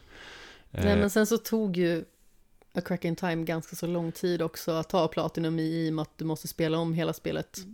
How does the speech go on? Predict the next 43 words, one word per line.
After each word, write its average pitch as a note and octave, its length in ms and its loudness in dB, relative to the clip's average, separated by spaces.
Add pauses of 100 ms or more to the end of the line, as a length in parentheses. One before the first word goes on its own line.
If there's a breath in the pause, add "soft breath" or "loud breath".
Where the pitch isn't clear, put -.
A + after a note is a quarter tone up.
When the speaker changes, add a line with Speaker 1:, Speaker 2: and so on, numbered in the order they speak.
(120)
Speaker 2:
Ja, D#3 160 2 (100)
och C3+ 160 6
Into B2 180 6
the A#2 60 6
Nexus A2+ 240 4
är G#2 80 4
likadant. F#2+ 420 4
Jag - 100 -2
måste G2+ 220 2
också F#2+ 160 0
klara D#2 200 2
ut D2+ 60 -2
spelet - 220 -8
två - 120 -6
gånger - 220 -6
där. - 100 -6 (260)
Och G#2+ 100 2
det G2 60 8
är G2 60 10
det F#2+ 120 8
som F2+ 80 2
är F2 40 4
så E2+ 100 -4
tråkigt. E2+ 340 0
De G#2 120 6
andra A2 220 8
spelen G#2 240 6
har G2 80 6
man F#2+ 140 4
liksom, F#2 320 0
man G#2 100 4
har A2 60 4
inte G#2+ 120 0
behövt G2 380 4
hoppa G2 180 0
in F#2 100 2
i F2+ 40 -2
challenge F2 340 -2
mode F#2 140 -4
om F#2 60 -4
man F2+ 100 -4
inte F#2+ 140 -6
vill. F#2 200 -4